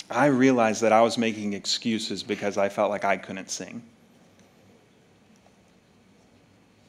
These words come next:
I knew I couldn't sing. That did not mean I couldn't worship. And I started worshiping.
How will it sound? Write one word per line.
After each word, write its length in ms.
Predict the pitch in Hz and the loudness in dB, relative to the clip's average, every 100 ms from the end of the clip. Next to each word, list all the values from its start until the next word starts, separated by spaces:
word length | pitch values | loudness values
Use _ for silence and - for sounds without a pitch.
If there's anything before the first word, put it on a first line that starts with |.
| _ _ - | _ _ -4
I 180 | 120 | 0
knew 300 | 123 135 160 | 4 6 6
I 120 | 135 90 | 4 2
couldn't 360 | - 92 82 | -6 -12 -12
sing. 300 | - - 85 87 _ _ _ _ _ _ _ _ _ _ _ _ _ _ _ _ - | -14 -14 -18 -20 _ _ _ _ _ _ _ _ _ _ _ _ _ _ _ _ -6
That 240 | 107 104 104 | 2 2 4
did 160 | 127 | 4
not 220 | 127 123 | 4 2
mean 160 | 113 113 | 2 0
I 80 | 101 | -2
couldn't 340 | - 104 90 | -4 -8 -8
worship. 380 | 95 87 - - _ _ _ _ _ _ _ _ _ _ - _ _ _ _ _ _ _ _ _ _ | -10 -12 -14 -18 _ _ _ _ _ _ _ _ _ _ -20 _ _ _ _ _ _ _ _ _ _
And 140 | 110 98 | -10 -6
I 60 | |
started 580 | - - 131 139 123 98 | -2 0 0 2 2 -2
worshiping. 580 | 98 120 117 95 - | 0 0 0 -10 -14